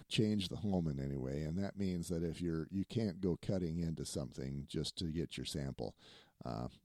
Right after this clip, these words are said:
not kosher. It's the kind of stuff that could be a career ender and get you sued. So if you can't get to that space, then just find a hundred square centimeters, uh, wherever you can and sample that at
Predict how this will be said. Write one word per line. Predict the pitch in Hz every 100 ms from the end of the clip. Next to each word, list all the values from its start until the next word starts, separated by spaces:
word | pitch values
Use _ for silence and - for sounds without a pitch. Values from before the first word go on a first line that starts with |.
| -
not | 95 80
kosher. | - 90 80 85 71 - -
It's | 76 -
the | 87
kind | 90 78
of | -
stuff | 78 71 -
that | 69
could | 85 76
be | 69
a |
career | - - 69 73 65 65
ender | 64 67
and | 65 64
get | 65 -
you |
sued. | - 78 60 - - - - - - -
So | - 123 117
if | 127 180
you | -
can't | 135 127
get | 110 -
to | 107
that | 90 92
space, | - 95 101 -
then | - 92
just | 113 110
find | - 120 113 95 87 117 120 - - - - _ _ _ - -
a | 104
hundred | 98 117 113 90
square | - 101
centimeters, | 92 104 87 78 71 69 87 - - - - - -
uh, | - 73 76
wherever | 85 87 98
you | 113 -
can | - 87 78 82 73
and | 80 78
sample | - 87 78 90 78
that | 76 67 55 -
at | 67 65